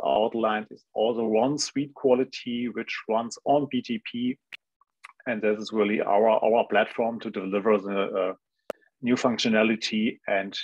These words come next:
to enrich all the functionality for your suite applications for sure. That's the idea behind, our suite qualities, and we are shipping more and more. And one important aspect as well here is to see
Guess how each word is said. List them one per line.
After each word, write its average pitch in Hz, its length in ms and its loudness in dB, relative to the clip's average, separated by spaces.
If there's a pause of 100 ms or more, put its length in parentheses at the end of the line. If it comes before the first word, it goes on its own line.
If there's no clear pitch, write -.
(180)
to 113 260 -2
enrich 117 720 0
all 104 220 4
the 104 100 -2
functionality 101 840 -4 (120)
for 95 160 0
your 95 100 0
suite - 380 -6 (140)
applications - 640 -4
for - 80 -6
sure. - 260 -4 (640)
That's - 220 0
the - 60 2
idea 98 340 2
behind, 110 400 2 (260)
our 104 140 0
suite 139 300 0
qualities, 113 680 0
and 104 260 -8
we 101 60 4
are 98 200 4
shipping - 480 2
more 104 240 2
and 101 100 -2
more. 147 300 4 (460)
And 110 120 -4
one 117 200 2
important 123 460 4
aspect - 460 -4
as 92 140 -6
well 98 280 2
here 107 380 0
is - 240 -12
to 104 60 -12
see - 460 -6